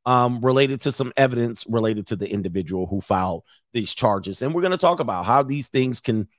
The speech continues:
take place and, uh, ruin your life. The selection or association with the wrong woman can ruin your life. And why she not even giving up the ghost, man? She dead ass wrong, by the way. And we're gonna clear up whether this was a Hollywood sacrifice or a ritual or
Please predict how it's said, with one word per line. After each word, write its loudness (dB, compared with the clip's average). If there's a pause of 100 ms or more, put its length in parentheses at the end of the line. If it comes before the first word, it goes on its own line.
(440)
take 0 (220)
place -2
and, 4
uh, 6
ruin 6
your 2
life. -2 (420)
The 0
selection 2
or 0
association 0
with -2
the 0
wrong 6
woman 2 (320)
can 2
ruin 2
your 2
life. -2
And -4
why 2
she -8
not -2
even -4
giving 0
up -4
the -8
ghost, 2
man? -6 (360)
She -2
dead 6
ass 6
wrong, 4
by 6
the 4
way. 4 (160)
And 0
we're 6
gonna 4
clear 4
up 2
whether 0
this -4
was -6
a -2
Hollywood -4
sacrifice -2
or -10
a -14
ritual -2
or -6